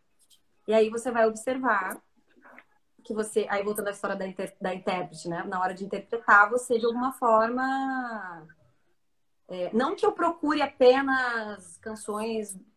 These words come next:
enfim, que possam falar do meu eu mulher, mas vamos combinar que, que ultimamente isso tem sido cada vez mais importante pra nós,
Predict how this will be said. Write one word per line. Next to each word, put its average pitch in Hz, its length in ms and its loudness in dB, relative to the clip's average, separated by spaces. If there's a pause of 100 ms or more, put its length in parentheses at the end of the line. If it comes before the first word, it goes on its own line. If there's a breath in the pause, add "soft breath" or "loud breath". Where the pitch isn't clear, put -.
(260)
enfim, 175 380 -12
que 170 100 -20
possam 190 400 -4
falar 180 280 -2
do 190 80 -8
meu 196 180 -8
eu 196 100 -8
mulher, 220 300 0
mas 233 160 -2
vamos 311 180 -2
combinar 285 320 2
que, 294 260 -6 (140)
que - 100 -8
ultimamente 254 760 0
isso 233 260 -14 (680)
tem 254 160 0
sido 254 400 -4
cada 247 200 0
vez 254 120 -2
mais 254 160 2
importante 262 480 0
pra 208 160 0
nós, 160 260 -8